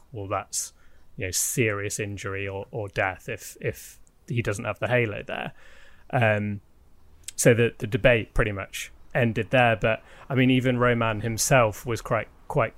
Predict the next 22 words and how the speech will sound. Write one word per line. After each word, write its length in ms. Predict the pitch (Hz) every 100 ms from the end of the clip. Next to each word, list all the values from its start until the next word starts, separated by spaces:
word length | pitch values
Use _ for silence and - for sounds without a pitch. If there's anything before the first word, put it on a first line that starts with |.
| - - - -
critical 600 | - 151 139 - 113 104
of 160 | 131 -
the 120 | 120
halo 580 | 131 127 117 104 104 104 - - -
when 180 | - 127
it 100 | 117
was 140 | 127 -
first 360 | 143 127 -
introduced, 640 | 127 110 123 120 120 - 123
and 100 | 113
he 80 |
said 180 | 104 131
it 80 | 117
made 200 | 123 113
him 100 | 117
feel 180 | - 113
sick 360 | - 139 117
and 80 | -
he 80 | 110
didn't 180 | 110 110
like 340 | 120 123 113
it. 280 | 131 120 -